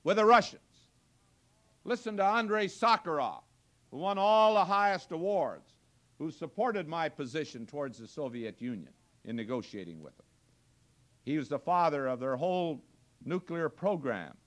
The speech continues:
won the Lenin Award two or three times, and so on. Solzhenitsyn. Some of these people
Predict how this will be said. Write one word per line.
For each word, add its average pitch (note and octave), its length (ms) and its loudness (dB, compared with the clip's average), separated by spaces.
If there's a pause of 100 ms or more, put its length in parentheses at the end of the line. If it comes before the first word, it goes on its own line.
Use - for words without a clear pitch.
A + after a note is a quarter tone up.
(360)
won D#3+ 220 2
the D#3+ 120 0
Lenin D#3+ 360 0
Award D#3 480 -2 (560)
two E3+ 120 -4
or E3+ 40 -4
three D#3+ 280 -6
times, D3+ 440 -4
and C3+ 140 -14
so D#3+ 180 -2
on. G2 300 -4 (260)
Solzhenitsyn. D3 680 -2
Some F#3+ 220 -2
of F3 80 -2
these D#3 180 -2
people C#3 480 -6